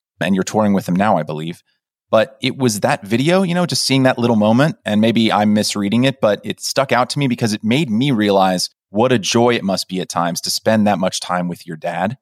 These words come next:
Because to not only share a common interest in songwriting,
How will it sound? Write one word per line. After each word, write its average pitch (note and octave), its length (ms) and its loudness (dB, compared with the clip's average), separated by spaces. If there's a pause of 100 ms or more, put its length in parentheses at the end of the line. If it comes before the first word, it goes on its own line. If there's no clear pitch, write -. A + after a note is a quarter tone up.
(500)
Because G#2+ 420 -2
to - 120 0
not A#2+ 240 4
only C3 180 2
share A2 260 2
a - 40 0
common G#2+ 320 0
interest F#3 320 -4
in F3+ 60 -6
songwriting, G2 640 2